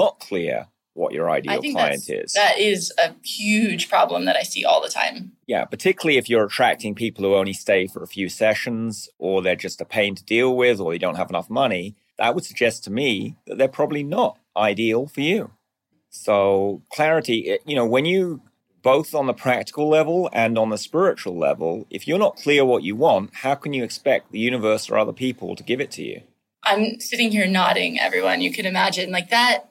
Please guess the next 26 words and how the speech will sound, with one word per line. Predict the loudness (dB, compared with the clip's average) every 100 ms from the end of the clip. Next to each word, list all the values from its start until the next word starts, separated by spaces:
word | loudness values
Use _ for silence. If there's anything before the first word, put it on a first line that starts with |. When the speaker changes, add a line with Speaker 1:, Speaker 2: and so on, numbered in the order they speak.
| _
Speaker 2:
that | -2 -2
is | -2 0
so | 2 2
true. | 2 2 4 4
And, | 2 -2 -8 _ -6
but | 0
you | 4
know | 6
what | 6
I | 4 2
find | 0 2 4
is | 2 0 -6 -12 -12
so | -8 -4 0 4 4 6
many | 4 4 4
wellpreneurs | 2 2 -2 -6 -6 -4
that | -2
I | -2
talk | -4 -6 -6
to, | -6 -4 -4 -8 _ _
when | 0 2
I | 0
say, | 2 4 4 2
"What | -4 -6 -4
do | -4
you | -4
want?" | -4 -2 -2 -4 -12